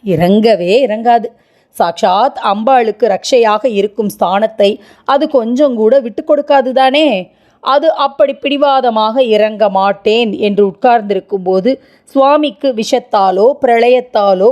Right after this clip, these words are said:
ஒரு ஹானியும் வர முடியாது. அதுதான் ஆச்சாரியால் சொல்லும் தாடங்க மகிமா. ஆனால்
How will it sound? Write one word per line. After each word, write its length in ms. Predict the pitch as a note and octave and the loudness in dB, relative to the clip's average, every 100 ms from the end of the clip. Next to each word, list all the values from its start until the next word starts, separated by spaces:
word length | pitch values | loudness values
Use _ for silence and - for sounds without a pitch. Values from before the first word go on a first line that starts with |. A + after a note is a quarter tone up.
| A#3+ | 2
ஒரு 280 | G#3+ B3+ C#4 | 2 2 -2
ஹானியும் 640 | G#3 F#3 G3 G3+ F3 A#3+ | -2 0 0 -2 -4 -2
வர 180 | G3+ F#3 | 2 2
முடியாது. 520 | A3+ G3+ F#3+ F#3+ C4+ - _ _ _ - | 0 -2 0 0 0 -4 _ _ _ -4
அதுதான் 480 | C#4 D4 C#4 D4 - | -2 0 0 0 0
ஆச்சாரியால் 680 | A#3 C4 D4 C4+ B3 A3 G#3 | 0 0 0 2 4 2 0
சொல்லும் 380 | - G3+ G3 C4 | -2 -2 -2 -4
தாடங்க 580 | B3 G3+ G#3+ A3+ G#3+ A3 | -2 0 0 -2 -4 -4
மகிமா. 380 | F#3+ F#3+ A3 A3+ - _ _ _ - - | -2 0 0 -2 -6 _ _ _ -8 -2
ஆனால் 440 | A3+ G3+ G3 G#3 | 0 2 0 0